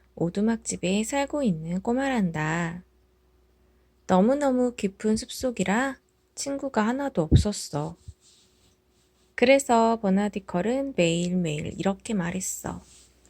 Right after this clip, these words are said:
"버나디컬은 집안에서도 심심해. 버나디컬은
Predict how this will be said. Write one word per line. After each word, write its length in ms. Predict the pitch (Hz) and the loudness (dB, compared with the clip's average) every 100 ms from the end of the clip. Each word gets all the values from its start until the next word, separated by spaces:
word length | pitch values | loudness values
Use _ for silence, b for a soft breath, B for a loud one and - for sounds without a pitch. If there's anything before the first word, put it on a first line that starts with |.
| b b b b b b b - | b b b b b b b 8
"버나디컬은 960 | 226 196 285 320 320 - 294 277 269 | 10 10 8 4 0 6 8 8 4
집안에서도 840 | - - 190 330 415 415 359 294 214 | 0 -2 4 4 6 4 4 2 0
심심해. 1080 | - 302 302 330 320 214 185 185 180 190 _ _ _ _ b b b b b | -4 -4 -4 -2 4 6 6 4 0 -4 _ _ _ _ b b b b b
버나디컬은 1120 | - 202 220 233 214 - 196 185 285 254 190 | -2 2 4 4 0 0 4 6 6 6 2